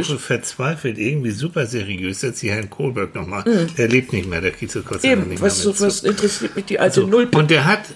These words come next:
Speaker 1: und der hat nämlich gesagt, es geht nicht darum jetzt, es gibt da kein richtig und kein falsch, es geht um die Argumentation.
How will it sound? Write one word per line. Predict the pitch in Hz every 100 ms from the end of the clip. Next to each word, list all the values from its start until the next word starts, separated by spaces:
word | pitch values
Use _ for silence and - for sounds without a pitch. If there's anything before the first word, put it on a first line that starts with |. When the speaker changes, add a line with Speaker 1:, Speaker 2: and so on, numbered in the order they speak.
| -
Speaker 1:
und | 139 131
der | 123
hat | 190 180
nämlich | 123 117 -
gesagt, | 123 120 123
es | -
geht | 143 123
nicht | 156 156
darum | 139 117 120 113
jetzt, | 110 101 - -
es | 131 160
gibt | 175
da | 165
kein | - 139
richtig | 135 160 147
und | 120
kein | 117 110
falsch, | - 135 -
es | 110 -
geht | 123 -
um | 113
die | 110 -
Argumentation. | 143 156 131 120 117 95 - - 180 98